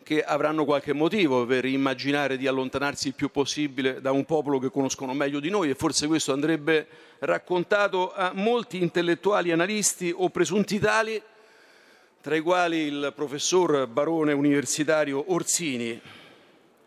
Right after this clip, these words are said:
che forse sarebbe simpaticamente meglio ribattezzare Ursini da Unione Sovietica, ma la storia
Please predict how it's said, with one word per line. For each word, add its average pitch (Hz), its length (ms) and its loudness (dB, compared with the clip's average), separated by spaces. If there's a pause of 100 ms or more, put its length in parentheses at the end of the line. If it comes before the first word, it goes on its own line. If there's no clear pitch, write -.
che 156 140 -4
forse 160 340 0
sarebbe 147 400 0
simpaticamente 156 800 0
meglio 147 720 0 (200)
ribattezzare 156 960 0
Ursini 147 960 -2 (320)
da 131 340 -4
Unione 131 320 0
Sovietica, 104 600 -6
ma 139 240 0 (720)
la 131 140 -2
storia 117 540 -4